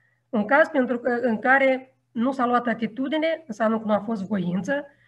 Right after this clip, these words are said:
și, cu adevărat, noi am demonstrat că suntem imparțiali, integri și curajos la luarea anumitor decizii.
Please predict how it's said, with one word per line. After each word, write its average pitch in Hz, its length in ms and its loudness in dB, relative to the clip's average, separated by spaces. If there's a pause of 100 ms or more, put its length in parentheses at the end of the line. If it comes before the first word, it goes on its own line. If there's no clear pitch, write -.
(120)
și, - 140 -20
cu - 80 -2
adevărat, 220 460 2
noi 240 160 2
am 220 100 4
demonstrat 208 400 -2
că 247 60 -6
suntem 226 460 -2
imparțiali, 202 840 0
integri 220 720 -2
și - 160 -16
curajos 220 640 -2
la 240 120 -2
luarea 214 300 2
anumitor 190 380 -2
decizii. 170 580 -8